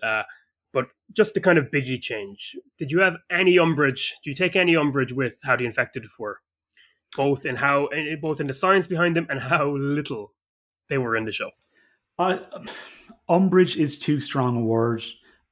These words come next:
Speaker 2: I would have liked
Speaker 1: I like using it. I like using it, though.
Speaker 2: Yeah, yeah. I would, I would have liked to see some more of the Zombers. Um,
Speaker 1: You would have, yeah.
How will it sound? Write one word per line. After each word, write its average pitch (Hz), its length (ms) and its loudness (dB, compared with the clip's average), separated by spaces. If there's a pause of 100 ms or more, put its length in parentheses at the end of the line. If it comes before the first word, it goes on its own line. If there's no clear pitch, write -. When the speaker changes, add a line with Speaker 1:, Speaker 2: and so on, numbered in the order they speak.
(140)
Speaker 2:
I 127 140 4
would 127 460 0
have 131 160 -4
liked 127 220 2
Speaker 1:
I - 20 6
like 208 160 4
using 220 280 4
it. 165 100 0
I 160 120 4
like 202 180 4
using 180 200 0
it, 135 60 -2
though. 160 60 2
Speaker 2:
Yeah, 123 180 2 (140)
yeah. 113 200 -4 (200)
I 147 80 -2
would, 160 320 0
I 175 100 4 (140)
would 165 120 6
have 156 100 2
liked 139 240 0
to - 80 -6
see 113 400 0
some 113 380 0
more 107 400 0
of 107 240 0
the 110 80 -2
Zombers. 95 560 -6 (560)
Um, 117 140 -4
Speaker 1:
You 180 80 6
would 170 100 8
have, 117 180 -2
yeah. 113 140 -4